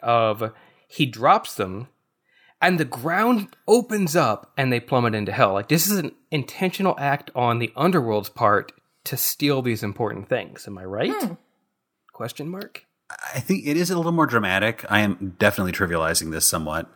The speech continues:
Speaker 3: Um, but it's big, and Nurgle is involved somehow,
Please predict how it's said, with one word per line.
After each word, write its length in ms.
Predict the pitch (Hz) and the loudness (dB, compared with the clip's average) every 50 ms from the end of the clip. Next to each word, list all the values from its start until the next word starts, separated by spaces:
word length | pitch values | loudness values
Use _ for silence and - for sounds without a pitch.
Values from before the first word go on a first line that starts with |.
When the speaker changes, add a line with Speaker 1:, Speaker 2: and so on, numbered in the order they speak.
| _ - - - _ _ _ _ - | _ -20 -20 -20 _ _ _ _ -4
Speaker 3:
Um, 360 | 90 87 85 85 82 82 87 | 0 2 2 2 2 0 0
but 80 | 87 113 | 0 0
it's 160 | 117 107 98 | 0 0 -2
big, 440 | 101 95 127 117 123 123 123 120 120 | -2 -2 0 2 2 2 0 -2 -4
and 260 | 113 110 98 92 87 | -4 -2 0 0 2
Nurgle 280 | 90 95 101 117 117 123 | 0 0 0 0 0 0
is 60 | 117 | 0
involved 360 | 127 131 123 123 123 120 123 | 0 0 2 2 2 2 0
somehow, 840 | - - 135 127 123 123 123 120 117 117 117 117 117 117 120 - | -2 -2 -2 -2 0 2 4 4 4 4 2 0 -4 -8 -10 -12